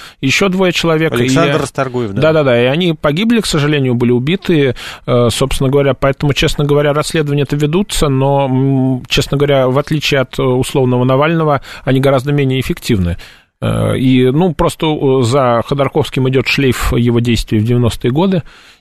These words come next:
Speaker 1: и, соответственно, мне кажется, что это все, что он делает, пока что не особо авторитетно.
Speaker 2: И чего ожидаете от акции Навального, анонсированной на девятое сентября, г-, грандиозного Винтилова или пар в свисток? Рискнет ли Собянин лютовать на собственных выб-, э, перевыборах?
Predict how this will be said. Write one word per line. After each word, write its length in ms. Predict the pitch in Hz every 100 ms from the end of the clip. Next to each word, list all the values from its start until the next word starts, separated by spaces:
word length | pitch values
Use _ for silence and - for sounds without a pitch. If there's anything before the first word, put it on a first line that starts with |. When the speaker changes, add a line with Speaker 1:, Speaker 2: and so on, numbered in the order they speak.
| -
Speaker 1:
и, 160 | 120
соответственно, 640 | 110 113 110 127 - 127 120
мне 220 | 127 123
кажется, 320 | 131 - -
что 260 | - 123 120
это 160 | 117
все, 180 | - 135
что 200 | - 123
он 80 | 117
делает, 320 | 131 113 -
пока 200 | 113 -
что 140 | - 131
не 60 |
особо 300 | 127 135 107
авторитетно. 560 | 92 120 120 90 - 85 _ 151
Speaker 2:
И 80 | 139
чего 220 | - 156
ожидаете 440 | 113 135 151 131 127
от 80 |
акции 260 | 131 110 127
Навального, 560 | 123 123 117 110 101 101
анонсированной 580 | 107 104 123 107 104
на 120 | 101 98
девятое 340 | 104 104 107
сентября, 600 | - 120 117 120 175 180
г-, 340 | 117 113 135
грандиозного 540 | 107 117 120 151 113 113
Винтилова 540 | 117 123 - 123 113
или 120 | 104
пар 240 | 104 120 107
в 40 |
свисток? 540 | - 117 113 - 185 127
Рискнет 380 | 113 - 139
ли 60 | 113
Собянин 400 | - 139 156 131
лютовать 420 | 117 113 120 131
на 80 | 107
собственных 400 | 123 - 113 98
выб-, 160 | 104 80
э, 220 | 131 110
перевыборах? 640 | 98 117 95 87 82 85